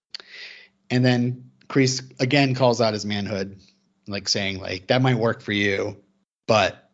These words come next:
I've still got some time, or I've still got some fight left in me." Um, so yeah, later, uh, towards the end of the episode, Cheyenne asks Terry to get a bottle of wine from the cellar,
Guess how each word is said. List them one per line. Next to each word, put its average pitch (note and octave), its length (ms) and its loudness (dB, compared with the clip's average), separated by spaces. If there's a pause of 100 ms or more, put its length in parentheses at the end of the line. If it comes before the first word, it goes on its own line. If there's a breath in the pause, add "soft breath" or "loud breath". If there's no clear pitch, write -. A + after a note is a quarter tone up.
(280)
I've A#2 140 0
still A#2 240 -2
got G2 160 -2
some F#2+ 160 2
time, G2 480 -6
or C3 160 0
I've C3+ 180 2
still D3+ 160 2
got B2 180 0
some A2 140 -2
fight G2+ 280 -4
left F#2 220 -10
in G2+ 80 -12
me." F#2+ 220 -14 (800)
Um, - 360 -12 (960 loud breath)
so - 240 2
yeah, C#4 260 8
later, B3+ 540 4
uh, D#3+ 140 6
towards E3+ 300 -2
the F3+ 80 0
end F3+ 100 0
of - 20 2
the G3 100 4
episode, G3 420 0
Cheyenne E3 400 2
asks D#3+ 340 -2
Terry F#3 220 4
to F3 60 0
get E3 100 0
a D#3+ 40 2
bottle D3 300 0
of C#3 160 -6
wine F3+ 400 2
from E3+ 160 -4
the D3+ 80 0
cellar, D3 540 4